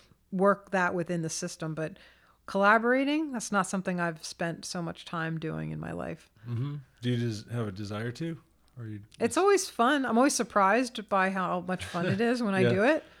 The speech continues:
Speaker 1: but it's not my first, it's not my first concept of what, how I wanna go about doing
Speaker 2: Right.
Speaker 1: something.
Speaker 2: Right. Same.
Speaker 1: It's like a special,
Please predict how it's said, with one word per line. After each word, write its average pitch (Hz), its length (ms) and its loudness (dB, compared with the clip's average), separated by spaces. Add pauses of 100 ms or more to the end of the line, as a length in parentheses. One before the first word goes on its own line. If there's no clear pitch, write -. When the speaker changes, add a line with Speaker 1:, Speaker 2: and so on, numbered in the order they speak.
(300)
Speaker 1:
but 196 120 4
it's 196 240 2
not 208 360 2
my 185 160 2
first, - 680 -2 (440)
it's 196 180 -2
not 240 160 4
my 196 120 2
first 202 420 -2 (100)
concept 185 840 -2
of 160 340 -4 (180)
what, 170 400 0 (140)
how 185 240 2
I 180 80 4
wanna 170 200 0
go 170 200 0
about 160 400 -4
doing 165 240 -2
Speaker 2:
Right. 110 80 0
Speaker 1:
something. - 400 -6 (320)
Speaker 2:
Right. 104 160 -8 (460)
Same. 110 400 -4 (420)
Speaker 1:
It's - 200 -4
like 185 120 0
a 202 60 4
special, 196 680 0